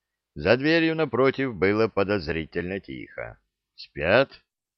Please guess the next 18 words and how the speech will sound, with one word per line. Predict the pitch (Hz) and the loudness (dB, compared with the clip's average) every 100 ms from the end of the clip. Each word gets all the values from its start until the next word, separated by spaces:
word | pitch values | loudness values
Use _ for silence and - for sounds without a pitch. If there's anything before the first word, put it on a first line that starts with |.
| _ _ _ _ | _ _ _ _
Осторожно, | 76 113 - - 107 113 131 127 120 131 | -2 -2 -2 0 4 6 4 2 0 -4
дверь | 131 95 98 110 113 | -2 0 0 0 -2
на | 110 110 | -4 -6
себя. | - 117 120 76 67 64 62 60 | -6 -8 -4 -4 -2 -4 -6 -10
В | |
щелочку | - 101 147 175 170 - 170 | -4 2 4 2 -2 -4 -6
смотрим. | - 170 180 - 170 156 - _ _ _ _ | -4 -2 -2 -2 -4 -4 -12 _ _ _ _
Никого. | 78 117 - 160 87 67 65 _ _ _ _ _ _ _ | -6 -4 0 0 0 -2 -6 _ _ _ _ _ _ _
Вот | - 110 - | -2 -2 -2
те | - 117 | -2 -2
и | 110 | -2
здрасте. | 67 80 73 - - 73 69 | -2 0 0 -4 -6 -4 -4
А | 58 71 | -2 0
где | 98 117 120 87 | 0 -2 -2 -2
полицай-то? | - 98 135 - 80 62 58 55 _ _ _ _ _ _ _ _ _ | -2 -4 -4 -2 -4 -4 -12 -12 _ _ _ _ _ _ _ _ _
Я | - 78 131 | -2 4 4
проскользнул | - 190 - - 170 151 196 180 | 4 -2 0 -2 -2 -2 -4 -2
внутрь. | 180 180 196 71 | -2 -2 -2 -6